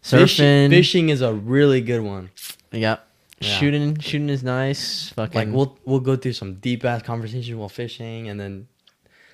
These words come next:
Speaker 1: like, in, like, a second, we'll flip. Like, "Oh my God, that, that chick is so fat," or some shit. <laughs>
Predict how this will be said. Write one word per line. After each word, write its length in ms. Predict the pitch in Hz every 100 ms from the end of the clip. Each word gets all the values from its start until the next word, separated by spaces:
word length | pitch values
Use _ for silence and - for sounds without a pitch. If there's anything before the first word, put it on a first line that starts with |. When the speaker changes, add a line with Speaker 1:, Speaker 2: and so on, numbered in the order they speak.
| _ -
Speaker 1:
like, 180 | 110 -
in, 140 | 110 117
like, 180 | 107 101
a 60 |
second, 360 | - 107 101 95
we'll 100 | 98
flip. 340 | - 107 - _ _ _ 104 - _ _ _ _ _
Like, 200 | 101 98 _ -
"Oh 100 | 147
my 160 | 110
God, 320 | 101 110 110
that, 320 | 104 110 - -
that 180 | 107
chick 200 | - 117
is 80 | -
so 160 | - 113
fat," 400 | - 76 50 67
or 80 | 87
some 220 | - 107
shit. 200 | - 53 - - - - - _ - - - - -
<laughs> 1600 | 240 254 - - - _ - - 240 240 233 - 233 - -